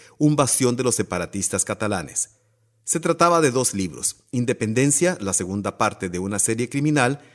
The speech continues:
y de la versión teatral de Anatomía de un instante, una obra sobre el fallido golpe militar en España del veintitrés de febrero de mil novecientos ochenta y uno.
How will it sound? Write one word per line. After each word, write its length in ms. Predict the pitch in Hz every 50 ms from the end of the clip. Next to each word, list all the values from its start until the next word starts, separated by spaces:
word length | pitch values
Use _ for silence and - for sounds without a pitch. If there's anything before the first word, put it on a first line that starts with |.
| _ _ _ _ -
y 80 | 180
de 120 | 165 165 160
la 100 | 147 135
versión 360 | 135 131 - - 160 156 156
teatral 500 | - 160 131 117 - 127 127 127 131 123
de 220 | 131 135 139 - -
Anatomía 600 | 139 123 120 110 - 113 104 104 110 113 120 117
de 100 | 113 117
un 140 | 113 117 120
instante, 580 | 120 117 - - 156 135 113 - - 80 - _ _ _ _ _ _ _
una 260 | - 156 156 156 151
obra 280 | 143 143 147 147 151 147
sobre 260 | 147 - 135 120 117
el 60 | 113
fallido 400 | - - 104 98 107 120 117 120
golpe 320 | 110 101 117 123 120 - 127
militar 440 | 120 113 104 101 - - 113 110 110
en 80 | 104
España 500 | 95 - - - - 117 117 123 135 139
del 180 | 127 110 107 101
veintitrés 540 | 92 98 90 - 98 - - 104 104 98 -
de 80 | 110
febrero 480 | - - 113 110 107 110 110 110 120 120
de 100 | 110 98
mil 200 | 92 98 101 101
novecientos 580 | 104 101 101 95 - 104 98 92 - 95 -
ochenta 340 | 107 - - 110 101 - 117
y 100 | 123 139
uno. 260 | 143 117 90 - -